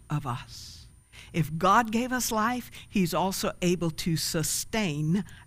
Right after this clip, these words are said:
our life. If he created the world and everything that exists out of nothing, how much easier is it for him to provide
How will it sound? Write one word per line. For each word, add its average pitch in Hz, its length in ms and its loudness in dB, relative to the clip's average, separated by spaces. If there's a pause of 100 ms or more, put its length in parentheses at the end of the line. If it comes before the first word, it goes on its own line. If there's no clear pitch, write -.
our 160 240 2
life. 175 520 -2 (260)
If 202 200 4
he 285 120 6
created 240 560 2
the 170 80 4
world 180 640 2
and 196 160 4 (160)
everything 285 800 6
that 220 180 8
exists 196 540 4 (100)
out 233 380 12
of 196 280 8
nothing, 208 1160 6 (240)
how 285 200 12
much 330 260 2
easier 277 440 4
is 202 200 6
it 214 240 2
for 233 140 8
him 247 360 2
to 247 140 0
provide 220 1000 6